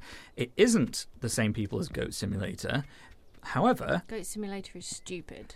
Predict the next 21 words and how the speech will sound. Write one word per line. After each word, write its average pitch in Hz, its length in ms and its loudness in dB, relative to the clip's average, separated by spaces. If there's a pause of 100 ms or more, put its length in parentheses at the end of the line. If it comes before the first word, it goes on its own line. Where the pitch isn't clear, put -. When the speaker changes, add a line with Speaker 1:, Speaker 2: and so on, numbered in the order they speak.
(160)
Speaker 1:
I've 165 240 6
also 180 280 8
recently 135 420 6
been 151 180 4
playing 117 300 8
Goat 185 260 8
Simulator. 101 600 4
Speaker 2:
Stupid. - 520 -6
Speaker 1:
It's, 175 240 4 (640)
this 247 220 4
is 226 80 0
the 226 100 0
thing. 233 220 6
I 233 140 10
don't 247 80 12
understand 220 420 6
why 202 160 8
you 208 160 6
don't 202 160 2
like 180 220 2
Goat 233 140 10